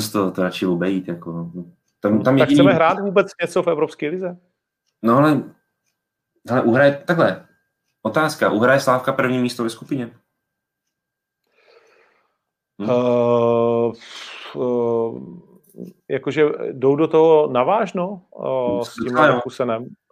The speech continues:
Speaker 1: Jo, jo.
Speaker 2: Jo?
Speaker 1: Hm, docela jo.
Speaker 2: A Leverkusen, eh, pak hraje s kým v, eh, lize, víš co?
Speaker 1: Ty vole. Tak takhle z hlavy samozřejmě ne, ale, ale můžeme se hned podívat, protože tam přece otevřený.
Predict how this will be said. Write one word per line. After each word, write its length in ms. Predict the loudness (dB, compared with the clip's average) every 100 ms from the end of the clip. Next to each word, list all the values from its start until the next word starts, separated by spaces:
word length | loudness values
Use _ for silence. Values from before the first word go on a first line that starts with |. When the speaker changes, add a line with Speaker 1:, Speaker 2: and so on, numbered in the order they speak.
| -2
Speaker 1:
Jo, 180 | 0 2
jo. 120 | 4
Speaker 2:
Jo? 240 | 4 4 0 -16 _ _ _ -2
Speaker 1:
Hm, 200 | 0 0
docela 340 | -2 0 4 4
jo. 200 | 2 -4 _ _ _ _ _ _ _ _ _ _ _ _ _ _ _ _ _ _ _ _ _ _ _ _ _ _ _ _ _ _ _ _ _ _
Speaker 2:
A 40 | 4
Leverkusen, 580 | 4 4 0 0 0 4
eh, 200 | 4 4
pak 180 | 2 4
hraje 160 | 4
s 80 | 4
kým 360 | 0 -2 -4 -14
v, 180 | -4 0
eh, 360 | 4 4 2
lize, 320 | 0 -2 -4 -6 -12
víš 140 | -12
co? 180 | -10 -10 -10
Speaker 1:
Ty 120 | -14 -14
vole. 180 | -16 -16 -18 _ _ _ _ -18 -14
Tak 160 | -12
takhle 200 | -6 -4
z 40 | -2
hlavy 180 | -2
samozřejmě 420 | -4 -4 -2 0 0
ne, 340 | 0 0 0
ale, 240 | 0 0
ale 280 | 0 2 2
můžeme 300 | 2 0 0
se 100 | 0
hned 160 | -2 0
podívat, 280 | 0 2 0
protože 120 | 0
tam 140 | -2
přece 240 | -4 -4 -2
otevřený. 680 | 0 0 0 0 0 -2